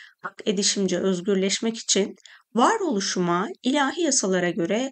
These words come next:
koşulsuz sevgi enerjisini yönlendiriyorum. Alanımda bulunan bana ait ya da bana ait olmayan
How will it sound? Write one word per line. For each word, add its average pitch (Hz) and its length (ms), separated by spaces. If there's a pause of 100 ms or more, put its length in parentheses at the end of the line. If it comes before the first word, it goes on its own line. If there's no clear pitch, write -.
(160)
koşulsuz 220 600
sevgi 190 380
enerjisini 175 680
yönlendiriyorum. 170 880 (320)
Alanımda 285 480 (120)
bulunan 190 520
bana 190 380 (120)
ait 349 400
ya 233 140
da 196 140
bana 190 320
ait 175 280
olmayan 170 600